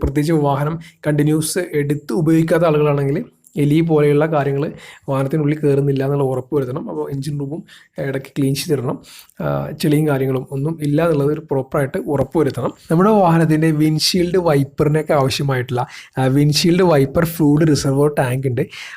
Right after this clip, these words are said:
അവിടെ സ്വാഭാവികമായിട്ടും, ആ, എപ്പോഴും, ആ, വെള്ളം മാത്രമാണ് ഫില്ല് ചെയ്യുന്നുണ്ടെങ്കിൽ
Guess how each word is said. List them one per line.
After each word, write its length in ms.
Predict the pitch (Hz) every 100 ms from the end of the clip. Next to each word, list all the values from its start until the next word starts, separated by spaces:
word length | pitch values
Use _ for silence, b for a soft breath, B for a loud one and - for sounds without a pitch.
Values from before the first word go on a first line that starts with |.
| -
അവിടെ 240 | 196 226
സ്വാഭാവികമായിട്ടും, 800 | 208 202 170 170 185 175 151 170 170
ആ, 280 | 143 139 135 - - 143
എപ്പോഴും, 480 | 143 165 160 165 165 143
ആ, 140 | 135
വെള്ളം 400 | 131 139 156 202
മാത്രമാണ് 540 | 180 151 170 160 143 165
ഫില്ല് 300 | 165 143 160
ചെയ്യുന്നുണ്ടെങ്കിൽ 600 | - 139 135 127 127